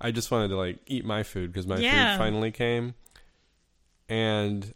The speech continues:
Speaker 1: I guess they were entertained, although they didn't need, like, they've been playing tablet games in the car.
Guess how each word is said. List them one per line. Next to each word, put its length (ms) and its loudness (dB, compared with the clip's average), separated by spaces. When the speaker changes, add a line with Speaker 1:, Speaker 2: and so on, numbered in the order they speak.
Speaker 1:
I 100 0
guess 340 2
they 180 2
were 300 4
entertained, 1000 0
although 220 2
they 140 2
didn't 340 -2
need, 380 0
like, 260 -4
they've 140 -2
been 160 -2
playing 340 0
tablet 380 0
games 280 0
in 100 -2
the 80 -4
car. 640 0